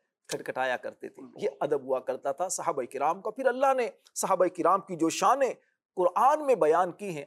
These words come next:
اللہ اکبر، یہ دو واقعات آپ نے سنے۔ مولا علی شیر خدا رضی اللہ تعالیٰ عنہ کا نماز عصر جا رہی ہے، لیکن نبی پاک علیہ السلام کی نیند میں خلل نہ آئے، مولا علی سے بڑھ کر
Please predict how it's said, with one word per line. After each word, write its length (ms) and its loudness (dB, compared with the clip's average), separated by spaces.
اللہ 360 2
اکبر، 300 -6
یہ 160 -2
دو 340 2
واقعات 440 4
آپ 200 0
نے 100 -10
سنے۔ 300 -10
مولا 320 4
علی 140 0
شیر 260 -4
خدا 240 0
رضی 200 -6
اللہ 280 2
تعالیٰ 260 2
عنہ 120 -4
کا 160 -2
نماز 360 2
عصر 220 2
جا 300 4
رہی 260 0
ہے، 180 4
لیکن 280 -2
نبی 200 0
پاک 260 2
علیہ 140 -4
السلام 520 2
کی 100 -2
نیند 480 -4
میں 200 4
خلل 360 2
نہ 120 2
آئے، 200 4
مولا 280 2
علی 180 2
سے 140 0
بڑھ 240 0
کر 80 6